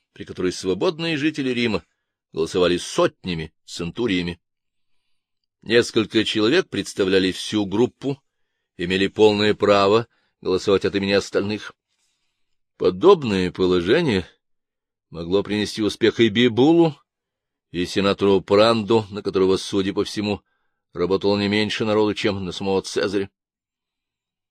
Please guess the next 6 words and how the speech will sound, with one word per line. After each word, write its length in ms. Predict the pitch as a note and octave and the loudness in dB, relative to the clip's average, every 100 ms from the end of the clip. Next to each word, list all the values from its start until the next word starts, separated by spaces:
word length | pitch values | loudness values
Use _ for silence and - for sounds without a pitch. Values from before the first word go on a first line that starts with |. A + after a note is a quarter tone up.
| _ _ _ | _ _ _
Однако 840 | E2 F2 E2 G2+ F3+ G3+ - E3+ C#3+ _ | -2 -2 -2 0 0 2 2 2 0 _
при 200 | G2 F#2+ | -4 -4
всех 320 | - G#2 F#2+ | -2 0 0
сложностях 880 | - - G3 G3 F#2 F2+ - - F2+ | 0 0 2 4 2 -4 -6 -8 -10
политической 640 | - F#2 - G2 - G2+ | -6 -8 -8 -14 -12 -12
ситуации 640 | F#2+ - G#2 F#2+ - F#2+ | -12 -8 -4 -4 -6 -12